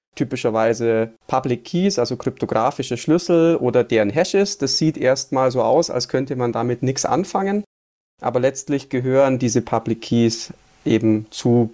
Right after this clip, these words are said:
Personen oder zu Entitäten. Und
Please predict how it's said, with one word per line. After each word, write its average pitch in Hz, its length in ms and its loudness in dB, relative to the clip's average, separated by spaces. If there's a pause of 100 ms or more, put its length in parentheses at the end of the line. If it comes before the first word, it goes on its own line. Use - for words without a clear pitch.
(120)
Personen 165 640 2
oder 120 300 0
zu 113 460 -2 (140)
Entitäten. 143 760 -2 (560)
Und 127 540 -2